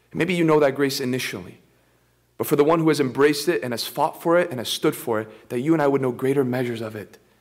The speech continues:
and that we would know the depth of it. I made this statement to somebody the other day when we were just discussing the loving kindness of God. And it's a very simple statement. It's nothing deep or profound.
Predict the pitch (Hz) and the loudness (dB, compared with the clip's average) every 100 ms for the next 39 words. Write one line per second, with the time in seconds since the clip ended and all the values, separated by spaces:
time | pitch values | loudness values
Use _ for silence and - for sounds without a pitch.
0 | _ _ _ _ _ _ - 135 151 196 | _ _ _ _ _ _ -8 0 4 6
1 | 185 175 160 - - 143 143 123 110 101 | 6 6 2 0 -2 -2 -2 -6 -6 -10
2 | - _ _ _ _ _ _ _ _ _ | -16 _ _ _ _ _ _ _ _ _
3 | _ _ _ _ _ _ - - 151 190 | _ _ _ _ _ _ -10 -2 2 2
4 | 160 - 156 151 143 131 - 131 123 123 | 2 0 0 0 0 -4 -4 -2 -2 0
5 | 120 113 120 117 123 147 135 131 131 - | 0 0 -2 -2 0 0 -2 -10 -8 -4
6 | 135 127 - 98 - _ _ _ _ _ | -2 -4 -6 -10 -14 _ _ _ _ _
7 | _ _ _ _ _ _ _ _ _ - | _ _ _ _ _ _ _ _ _ -6
8 | 123 147 165 143 - 135 131 - 117 107 | 0 0 0 -4 -4 -4 -4 -8 -10 -2
9 | 110 95 87 - _ _ _ _ _ _ | -2 -2 -10 -20 _ _ _ _ _ _
10 | - 143 139 170 185 135 - 160 139 - | -8 -6 0 2 2 0 -2 -2 -2 -2
11 | 135 123 110 107 135 135 120 120 117 110 | 0 0 -2 -6 -6 -6 -6 -6 -8 -10
12 | 123 - 110 95 | -12 -8 -6 -6